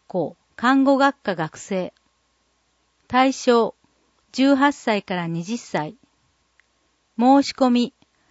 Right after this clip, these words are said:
十月一日木曜日まで。四、予備自衛官補一般。対象、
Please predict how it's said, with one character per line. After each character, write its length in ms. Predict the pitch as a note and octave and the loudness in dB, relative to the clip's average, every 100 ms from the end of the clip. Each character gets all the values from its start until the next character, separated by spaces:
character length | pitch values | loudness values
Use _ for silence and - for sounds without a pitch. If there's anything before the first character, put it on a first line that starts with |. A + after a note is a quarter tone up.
| _ _ | _ _
十 260 | G3+ C4 C#4 | -2 2 4
月 300 | C#4 - C4+ | 2 0 -4
一 220 | - C4+ | -2 -2
日 420 | C#4 B3+ - B3+ - | 0 -4 -4 -8 -8
木 340 | F#3 G3+ C#4 | -8 -4 0
曜 200 | C#4+ D4 | 4 4
日 120 | G#3 F#3 | 2 -2
ま 140 | G3 | -6
で。 180 | D3+ - _ _ _ _ _ _ _ _ _ _ _ _ _ _ _ _ - | -10 -14 _ _ _ _ _ _ _ _ _ _ _ _ _ _ _ _ -2
四、 340 | B3 B3 E3+ _ _ _ _ _ _ _ _ | 2 2 -2 _ _ _ _ _ _ _ _
予 140 | G#3 A3+ | 0 2
備 160 | B3 | 2
自 160 | D4 A#3 | 0 0
衛 220 | C#4 C#4+ | 0 0
官 300 | - C#4 B3 | 0 0 0
補 260 | - E3 - _ _ _ _ | -4 -8 -8 _ _ _ _
一 140 | G3 - _ | -10 -10 _
般。 240 | A3+ A3 F#3 _ _ _ _ _ _ _ _ - | -4 -4 -6 _ _ _ _ _ _ _ _ 0
対 240 | C4 C#4 | 2 2
象、 420 | - B3+ A#3+ G3+ | 0 2 2 0